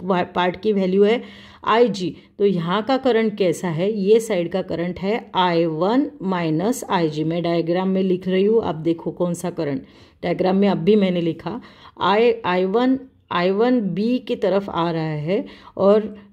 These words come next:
नीचे जाता है आईजी, ठीक है। तो बी जंक्शन है, आई वन रीच होता है, आई वन और जो वैल्यू, अ, आ, बी को लीव कर रही है वो है आई जी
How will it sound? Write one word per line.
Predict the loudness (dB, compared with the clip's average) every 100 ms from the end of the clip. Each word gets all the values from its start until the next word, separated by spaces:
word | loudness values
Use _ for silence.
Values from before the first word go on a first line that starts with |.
| 0
नीचे | 0 2 2
जाता | 2 0 0
है | 0 0 -2 -6 0
आईजी, | 2 2 -2 -12 -14 _ _ -14
ठीक | -4
है। | -2 -2 -6 -20 -20 _ 4
तो | 6
बी | 4 -4 0 0
जंक्शन | 0 -2 -2 -4 -2
है, | 0 -2 -4 -4
आई | -2 0
वन | 2 2
रीच | 2 0 0
होता | 0 0
है, | 0 -2 -6 -12 _ -6
आई | 0 2
वन | 2 2 0 -6 _ -4
और | 0 2
जो | 0 2 2
वैल्यू, | 2 0 0 2
अ, | 0 -4 -2 -2 0 0 0 0
आ, | 0
बी | -2 -2 0 0 -2 -2 -2 0
को | 2
लीव | 4 4 2
कर | 2 0
रही | 2 -2 0
है | -2
वो | 0 0 0
है | 0 -2
आई | -2 -2 -4
जी | -6 -10